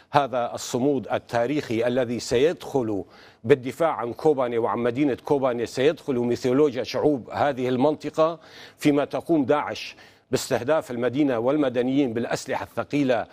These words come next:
بدبابات أبرامز التي حصلت عليها من الجيش العراقي من الموصل وسهل نينوى. وأنت تعلم موصل تبعد عن كوباني ثلاثمائة وخمسين كيلومتر جغرافيا، وتم نقلها على حاملات دبابات وأيضا بالمدفعية الثقيلة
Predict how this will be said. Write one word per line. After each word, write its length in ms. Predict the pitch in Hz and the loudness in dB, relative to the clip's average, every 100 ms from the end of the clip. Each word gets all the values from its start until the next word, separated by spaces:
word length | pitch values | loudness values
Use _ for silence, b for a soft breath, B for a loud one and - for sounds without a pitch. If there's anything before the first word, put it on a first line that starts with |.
| B B B | B B B
بدبابات 680 | 123 123 120 127 127 143 - | -2 0 0 0 0 -2 -2
أبرامز 540 | 147 127 123 110 101 | -4 -2 -2 -2 -4
التي 460 | 131 123 117 123 120 | -2 0 0 0 -2
حصلت 480 | - 160 135 117 104 | 0 -4 -4 -6 -2
عليها 320 | 117 143 117 | 0 0 -2
من 120 | 110 | -4
الجيش 340 | 107 135 117 110 | -2 -2 -2 -4
العراقي 580 | 98 131 139 - 104 B B B - | 0 0 0 -4 -8 B B B 2
من 300 | 151 139 127 | 2 2 -2
الموصل 460 | 123 151 147 131 | 0 0 0 -2
وسهل 460 | 113 110 160 131 117 | -4 0 0 0 0
نينوى. 440 | 143 135 127 104 B B - | 0 0 0 -2 B B -4
وأنت 200 | 120 127 | -2 -2
تعلم 360 | - 143 123 | -2 -2 -4
موصل 360 | 117 147 - 113 | 0 0 0 -2
تبعد 340 | 151 131 113 | -2 -2 -2
عن 160 | 104 110 | -4 -4
كوباني 400 | - 135 127 113 | -2 0 0 -2
ثلاثمائة 360 | - 110 143 135 | -4 0 2 2
وخمسين 440 | - 113 - 139 | 0 -4 -4 -4
كيلومتر 560 | - 135 127 135 123 101 | -2 0 0 0 -2 -2
جغرافيا، 720 | 110 110 113 143 156 156 156 B B - | -2 0 -2 0 0 0 -4 B B 0
وتم 360 | 127 135 139 | 0 0 -2
نقلها 480 | 127 143 - 123 110 | 0 -2 -2 -2 -2
على 260 | 98 117 107 | 0 -2 -2
حاملات 480 | 117 117 120 151 113 | -2 0 2 2 0
دبابات 640 | 110 107 110 120 151 147 | -6 -2 0 2 0 -2
وأيضا 360 | 110 143 123 120 | -2 -2 0 0
بالمدفعية 720 | 113 143 123 - 104 120 143 | 0 -2 -2 -2 -2 0 0
الثقيلة 680 | 110 - 104 135 147 151 | -2 -4 -2 0 2 2